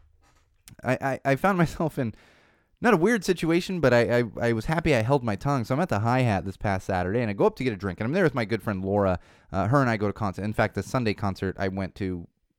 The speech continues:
because she had tickets as a band, she, and we'll, we'll talk about that. Uh, but I'm there with my friend Laura, and we walk in, I'm like, "All right, I'm gonna, I'm gonna go grab beer at the bar,"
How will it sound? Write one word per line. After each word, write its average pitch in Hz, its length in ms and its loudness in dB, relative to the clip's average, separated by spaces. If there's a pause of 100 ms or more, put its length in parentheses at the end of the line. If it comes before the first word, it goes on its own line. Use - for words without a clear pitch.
because 95 200 -10
she 160 240 -2
had 101 160 -2
tickets 87 300 -8
as 85 100 -12
a 90 40 -12
band, 95 260 -4
she, 95 100 -8
and 98 160 -6
we'll, 98 160 -8 (100)
we'll 98 120 -8
talk 87 160 -4
about 80 180 -8
that. 85 200 -6 (540)
Uh, 110 120 2
but 117 140 0
I'm 143 80 0
there 180 100 2
with 147 100 2
my 139 80 2
friend 113 240 0
Laura, 143 300 2
and 120 160 -2
we 131 80 0
walk 156 220 0
in, 160 100 -2
I'm 139 100 -2
like, 123 180 -2 (380)
"All 202 60 8
right, 185 60 10
I'm 180 60 6
gonna, 208 140 2
I'm 233 100 4
gonna 233 120 2
go 151 180 4
grab 107 320 0
beer 110 140 2
at 131 80 0
the - 60 -8
bar," 95 280 -4